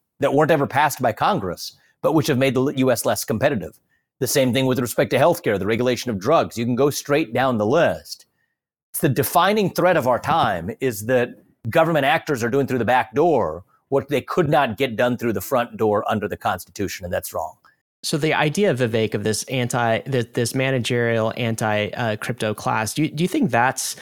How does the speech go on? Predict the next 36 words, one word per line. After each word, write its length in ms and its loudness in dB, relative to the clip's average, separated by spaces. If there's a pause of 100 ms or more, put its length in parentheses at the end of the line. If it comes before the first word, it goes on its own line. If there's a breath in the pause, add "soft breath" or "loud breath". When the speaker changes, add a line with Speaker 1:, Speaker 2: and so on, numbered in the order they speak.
(140)
Speaker 2:
the 160 0
explanation 720 -2
for 160 -4
some 140 -2
of 40 0
the 140 -2
issues 280 -2
that 120 -4
we've 140 -4
been 160 -2
seeing? 320 -2
So 220 0
j-, 320 -8
just 200 -4
let 120 0
us 100 -2
describe 340 -2
this 160 -2
for, 260 -2
for 140 -6
a 60 -2
minute. 240 -2
So 120 -4
in 100 -2
crypto, 520 0 (300 loud breath)
is 140 -2
very 280 2
much 240 0
felt 260 -2
like, 260 -2
a, 220 -2
in 200 -2
fact, 280 -4
we 60 -2
call 220 -2
it 100 0